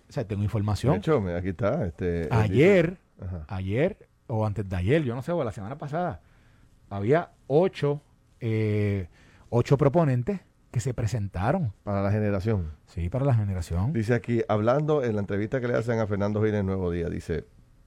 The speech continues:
Speaker 2: hablando de política pública, ¿favorece la privatización de la generación?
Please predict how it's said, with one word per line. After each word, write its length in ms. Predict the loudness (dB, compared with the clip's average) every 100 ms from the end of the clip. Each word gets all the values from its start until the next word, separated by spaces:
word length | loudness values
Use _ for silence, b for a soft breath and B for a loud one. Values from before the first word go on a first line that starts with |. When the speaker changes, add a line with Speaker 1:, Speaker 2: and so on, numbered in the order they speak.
| _ _ _ -20 -20 b b b b b 4
Speaker 2:
hablando 320 | 6 6 4
de 80 | 4
política 420 | 2 0 0 0
pública, 380 | -2 -8 -6 -4
¿favorece 540 | 0 2 2 2 2
la 120 | 0 2
privatización 640 | 0 0 0 -2 0 -2
de 60 | 0
la 120 | 0
generación? 840 | 0 0 -2 -2 0 2 2 0